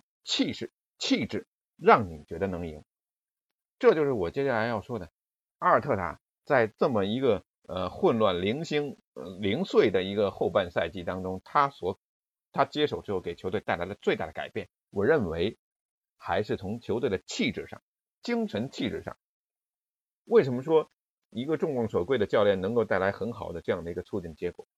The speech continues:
我们再来看看还是人的观点变化，球迷挺他，啊，教练挺他，媒体觉得，哎呦，炒他，OK，对吧？这炒是炒作，对吧？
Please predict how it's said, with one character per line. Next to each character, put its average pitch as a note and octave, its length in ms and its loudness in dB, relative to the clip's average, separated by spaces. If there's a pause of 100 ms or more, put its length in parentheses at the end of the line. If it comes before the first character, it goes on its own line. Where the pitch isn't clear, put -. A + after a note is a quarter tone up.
我 E2+ 160 -4
们 A#2 80 -4
再 B2 120 2
来 G#2+ 120 2
看 G#2+ 140 -6
看 E2+ 120 -8
还 G#2+ 160 0
是 A2+ 160 -6
人 F2 260 -6
的 B2+ 100 -4
观 E2+ 180 -8
点 E2 140 -12
变 D2 180 -16
化， - 80 -20 (720)
球 C3 200 -2
迷 A2+ 380 0 (140)
挺 C2 260 -8
他， E2+ 320 0 (440)
啊， E2 340 -6 (100)
教 C3 220 6
练 C3+ 280 0
挺 - 280 -8
他， D#2+ 260 -4 (300)
媒 D#3 240 4
体 A#2+ 160 -2
觉 B2 100 2
得， E3 220 2 (160)
哎 C#3+ 100 0
呦， D3 160 4 (440)
炒 E2 280 -2
他， C3+ 180 -6
OK， D3+ 380 2
对 C3 120 -6
吧？ F2+ 120 -4
这 B2+ 140 -2
炒 - 280 -8
是 G#2+ 120 -14
炒 - 260 -10
作， - 320 -6
对 G2+ 100 -6
吧？ E2+ 100 -8